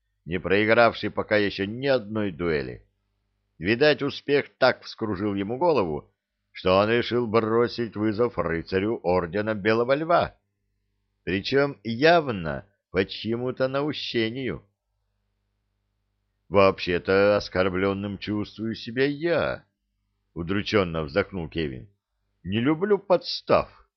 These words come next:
Согласно кодексу, я должен бросить вам перчатку или дать ей пощёчину, но вот беда, нет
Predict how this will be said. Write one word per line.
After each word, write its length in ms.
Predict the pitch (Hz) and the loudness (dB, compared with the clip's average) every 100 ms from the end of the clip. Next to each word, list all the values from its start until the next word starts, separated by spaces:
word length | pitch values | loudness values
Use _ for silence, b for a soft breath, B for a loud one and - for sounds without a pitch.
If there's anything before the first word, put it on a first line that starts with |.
| _ _ _ _ _ _ _ - | _ _ _ _ _ _ _ -8
Согласно 680 | - 110 123 147 - 113 104 | 0 2 6 4 4 -4 -6
кодексу, 840 | - 82 71 80 - - 113 - _ _ _ - | -6 -6 -4 -6 -8 -10 -10 -10 _ _ _ 0
я 160 | 92 | 0
должен 400 | 90 95 95 95 | 2 0 0 -4
бросить 400 | 87 92 - 90 | -2 -2 -2 -4
вам 240 | 92 92 85 | 0 0 0
перчатку 920 | 87 73 - 107 120 - 143 113 80 _ _ _ | -4 -4 0 2 0 -4 -6 -6 -6 _ _ _
или 280 | 87 90 92 | -4 -2 -4
дать 420 | 71 90 92 - | 0 2 2 -2
ей 140 | 98 | -6
пощёчину, 1000 | - 113 113 - 208 202 - 120 104 98 - _ _ _ _ _ - | -4 -4 -4 -4 0 0 0 -4 -4 -6 -8 _ _ _ _ _ -14
но 340 | 80 90 104 | -8 -2 0
вот 240 | 107 117 82 | 2 0 0
беда, 500 | 95 76 80 71 - | -4 0 0 -2 -4
нет 480 | 110 123 143 147 | -10 -4 -2 -2